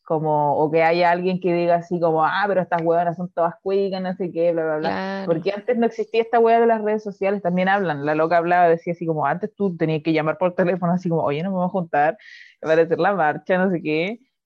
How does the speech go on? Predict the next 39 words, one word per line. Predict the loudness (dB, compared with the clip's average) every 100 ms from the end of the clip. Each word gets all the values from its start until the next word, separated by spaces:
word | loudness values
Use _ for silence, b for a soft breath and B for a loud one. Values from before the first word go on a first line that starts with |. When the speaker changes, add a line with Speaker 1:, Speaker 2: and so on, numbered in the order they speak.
| -4
Speaker 1:
y | 0 2 4 2
de | 2
ahí | 2 2
si | 0 0
la | 2
hueona | 4 2
tenía | 2 0
el | 0
teléfono | 2 2 0
intervenido, | -2 -2 0 0 -2
tenías | -2 -4
que | -2
ir | -4
a |
su | -2 -2
casa, | 0 0 0 -2
<laughs> |
así | 0 -2 0
como | 0
a | 2
invitarla | 0 0 2 0 0 -2
a |
la | 0 0
hueá, | 2 0 -2
¿cachai? | -6 -8 -8 -6
Speaker 2:
Brígido. | -4 -4 -4 -4
Speaker 1:
Como | 0 2
de | 2
ese | 2
estilo, | -2 -2 0 2
po. | 2 -2
Y | -2 0
uno | 2 2
dice, | 0 -4 -6
"Ahora | -2 0 -2
es, | -4
es | -10 -8
súper | -2 -2 -2
fácil, | -6 -4 -6